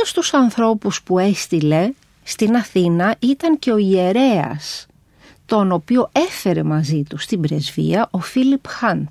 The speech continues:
ο οποίος έπαιξε πολύ καθοριστικό ρόλο. Εκείνος, όταν ήρθε στην Αθήνα και είδε τον Παρθενώνα,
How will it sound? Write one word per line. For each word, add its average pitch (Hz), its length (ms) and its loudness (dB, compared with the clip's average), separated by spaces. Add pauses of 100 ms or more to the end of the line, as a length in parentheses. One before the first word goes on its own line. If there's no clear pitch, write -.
ο - 160 -20
οποίος 269 320 -4
έπαιξε 285 380 -6
πολύ 208 240 0
καθοριστικό 165 760 -4
ρόλο. 175 340 -2 (400)
Εκείνος, 311 460 -2
όταν 277 260 0
ήρθε 240 220 0
στην 175 260 -2
Αθήνα 180 480 -2
και 151 140 -4
είδε 220 160 2
τον 170 160 0
Παρθενώνα, 160 840 0